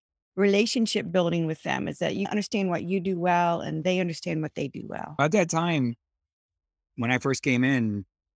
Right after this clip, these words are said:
Speaker 2: there was a number of differences between the borough and, and the, uh, township. And that was one of my tasks assigned to me when I got hired was, "Hey, we have to improve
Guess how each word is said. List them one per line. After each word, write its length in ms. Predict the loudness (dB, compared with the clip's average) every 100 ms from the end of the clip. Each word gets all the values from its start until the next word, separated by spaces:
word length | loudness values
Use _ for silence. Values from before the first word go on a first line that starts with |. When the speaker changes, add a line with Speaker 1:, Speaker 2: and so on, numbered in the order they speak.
| _ _ _
Speaker 2:
there 200 | 0 2
was 120 | 4 2
a 80 |
number 300 | 2 4 4
of 60 | 4
differences 480 | 2 0 -2 -4 -4
between 340 | -4 0 0
the 80 | 0
borough 320 | 0 0 0
and, 140 | -2 -4
and 180 | -4 -4
the, 80 | -4 _ -10
uh, 140 | -10 -6
township. 360 | -6 -4 -4
And 100 | -2
that 80 | -2
was 120 | 0
one 160 | 0 2
of 60 | 2
my 260 | 2 0 -2
tasks 480 | -2 0 0 -2 -8 _ _ _ _ _ -10
assigned 360 | -4 0 2
to 60 | 2
me 120 | 0
when 160 | 0 -2
I 120 | -2
got 220 | -4 -4
hired 380 | -2 0 2 2
was, 300 | 0 -2 0
"Hey, 340 | 2 4 2 2
we 160 | 0 0
have 340 | -2 -2 -2
to 120 | 2
improve 600 | 2 4 4 4 4 2